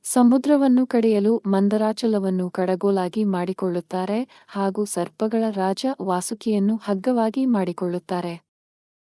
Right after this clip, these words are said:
ದೇವತೆಗಳು ವಾಸುಕಿಯ ಬಾಲವನ್ನು ಹಾಗೂ ಅಸುರರು ವಾಸುಕಿಯ ತಲೆಯನ್ನು ಹಿಡಿದು ಕಡಿಯಲು ಆರಂಭಿಸಿದರು. ಇದರಿಂದ ಮಂದರಾಚಲ ಬೆಟ್ಟವು ತಿರುಗತೊಡಗಿತು. ಸಮುದ್ರ ಮಂಥನ ಮಾಡುವಾಗ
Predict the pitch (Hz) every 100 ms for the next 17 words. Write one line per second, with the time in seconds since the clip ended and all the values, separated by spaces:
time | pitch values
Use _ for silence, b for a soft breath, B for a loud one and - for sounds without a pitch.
0 | _ _ _ 180 180 214 240 247 214 185
1 | 180 196 - 185 190 - 208 196 185 165
2 | 175 180 180 180 175 180 - 180 170 170
3 | - 185 - 233 208 180 165 170 185 220
4 | 247 - 196 180 175 170 175 180 185 196
5 | 190 190 214 208 185 180 180 208 190 185
6 | 165 160 151 156 160 147 143 _ _ _
7 | _ _ _ _ _ _ _ - 226 226
8 | 226 196 190 196 240 - 190 190 196 196
9 | 185 - 190 196 160 151 156 151 156 -
10 | 226 220 202 190 160 156 151 143 147 _
11 | _ _ _ _ _ _ _ _ _ -
12 | 233 220 254 262 320 220 190 202 214 202
13 | 175 165 156 156